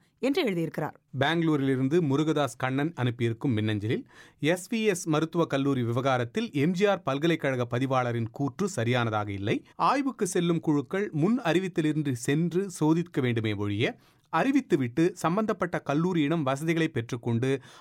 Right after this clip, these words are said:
Speaker 2: அனுமதி அளிப்பதற்கு பெயர் பல்கலைக்கழக நிர்வாகம் அல்ல. இவருடைய பொறுப்பற்ற பதிலுக்கு இவரை சரியான முறையில் விசாரித்தால் இன்னும் பல அதிர்ச்சிகரமான விஷயங்கள் வெளிவரக்கூடும்.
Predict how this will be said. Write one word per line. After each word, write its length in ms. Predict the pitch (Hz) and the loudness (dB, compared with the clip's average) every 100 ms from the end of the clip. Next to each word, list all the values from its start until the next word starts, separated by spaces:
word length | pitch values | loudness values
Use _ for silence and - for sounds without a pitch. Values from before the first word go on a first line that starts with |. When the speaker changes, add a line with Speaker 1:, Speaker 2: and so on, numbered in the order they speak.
| - | -2
Speaker 2:
அனுமதி 340 | 139 214 233 | 2 4 4
அளிப்பதற்கு 540 | 190 143 147 127 117 104 | 4 2 0 -2 -4 -4
பெயர் 280 | 120 147 - - | 0 0 -2 0
பல்கலைக்கழக 640 | 160 160 190 170 143 131 | 0 2 2 2 0 0
நிர்வாகம் 480 | 120 139 147 127 107 | 0 2 2 2 -2
அல்ல. 360 | 101 101 202 - - _ | -2 -2 -4 -6 -20 _
இவருடைய 480 | 165 185 190 165 135 | 0 2 4 2 2
பொறுப்பற்ற 560 | 180 240 - 226 - | 0 -2 -2 -4 -2
பதிலுக்கு 520 | 175 135 143 127 208 208 | -2 0 0 0 -2 -2
இவரை 240 | 139 135 | 0 -2
சரியான 480 | 120 139 175 190 196 | -2 0 2 2 2
முறையில் 320 | 151 143 131 | 2 2 0
விசாரித்தால் 640 | 117 117 120 113 131 175 185 | 0 0 0 0 0 0 2
இன்னும் 400 | 151 185 233 233 | 2 4 2 2
பல 200 | 156 131 | 0 0
அதிர்ச்சிகரமான 800 | 120 135 190 - 170 135 135 143 | 0 -2 -4 -2 0 0 0 0
விஷயங்கள் 440 | 117 - 127 117 | -2 -2 -2 -2
வெளிவரக்கூடும். 800 | 107 113 131 120 113 147 135 131 | -2 -2 0 -2 -2 -2 0 0